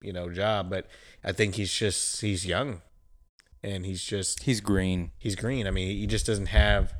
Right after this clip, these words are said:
Speaker 1: not that Casey got in a whole lot, but, I mean, he's just been around. You know, he's, he knows the college speed. He knows, you know what I mean? So
Speaker 2: That,
Speaker 1: he's just
Speaker 2: that, which is
Speaker 1: experience over talent, right? I mean,
Speaker 2: yes, what, which is exactly why that seems like the obvious choice to me.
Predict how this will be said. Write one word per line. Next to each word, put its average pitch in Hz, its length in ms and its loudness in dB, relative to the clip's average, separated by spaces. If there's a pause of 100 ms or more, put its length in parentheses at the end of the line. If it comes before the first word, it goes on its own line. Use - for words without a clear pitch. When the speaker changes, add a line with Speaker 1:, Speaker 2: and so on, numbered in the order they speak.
(260)
Speaker 1:
not 143 160 4
that 107 100 2
Casey 120 300 2
got 101 240 6
in 143 120 4
a 110 60 0
whole 98 220 2
lot, 107 300 4
but, 104 100 4
I 101 40 4
mean, 95 120 0
he's 101 140 -2
just 98 160 -4
been 107 120 2
around. 98 480 2 (600)
You 98 140 -6
know, 95 100 -2
he's, 98 280 -4 (240)
he 101 140 -6
knows 107 320 4
the 104 60 0
college 101 360 2
speed. 95 380 -6
He 98 100 -6
knows, 104 540 -4 (460)
you 107 100 -4
know 104 60 0
what 98 80 0
I 98 40 0
mean? 98 260 0
So - 100 -4
Speaker 2:
That, 170 140 6
Speaker 1:
he's 98 100 -2
just 101 280 0
Speaker 2:
that, 147 120 -12 (320)
which - 260 0
is 135 60 4
Speaker 1:
experience 127 420 4
over 104 340 2
talent, 95 540 -4
right? 98 320 -6
I 98 60 -8
mean, 101 140 -4
Speaker 2:
yes, 127 280 -2
what, - 200 -6
which 135 260 -2
is 117 180 -6
exactly 156 400 0
why 135 160 4
that 131 200 2
seems 143 220 4
like 131 140 2
the 110 120 4
obvious 117 380 2
choice - 360 -4
to - 120 -4
me. 87 220 -4